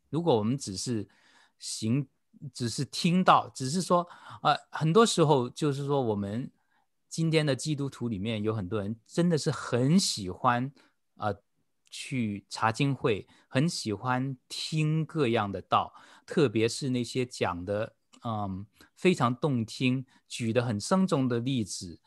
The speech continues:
等等这一切，但是呢，却以为只要他听得多了，知识多了，就等于属灵了。那，但是呢，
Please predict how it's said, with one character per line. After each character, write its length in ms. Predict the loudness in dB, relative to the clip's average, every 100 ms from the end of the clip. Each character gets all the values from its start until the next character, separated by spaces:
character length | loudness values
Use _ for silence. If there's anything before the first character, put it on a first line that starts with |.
| -20 -16 -4
等 200 | -2 0
等 200 | -2 -2
这 140 | -2
一 140 | -2 -2
切， 240 | -4 -6
但 220 | -2 -2
是 240 | -2 -4 -4
呢， 240 | -4 -8 _ _ _ -16
却 440 | -4 0 0 -2 -6 _
以 240 | -10 -6
为 220 | -2 -2 -2
只 200 | -4 -4
要 120 | -4
他 140 | -4
听 400 | -8 -8 -4 -2
得 140 | -2 -4
多 400 | _ 2 4 4
了， 260 | 2 -6 _ _ _ _ -6
知 240 | 0 0
识 260 | 0 -2 -4
多 320 | 0 4 6
了， 260 | 4 0 _ _ -8
就 140 | -4
等 200 | -4 -4 -4
于 120 | -4
属 400 | -4 -8 -6 -6
灵 240 | -6 -8
了。 200 | -8 -10 _ _ -20 _ -10
那， 120 | -10 _ _ _ _ _ _
但 180 | -2 0
是 220 | 0 -4
呢， 220 | -6 -6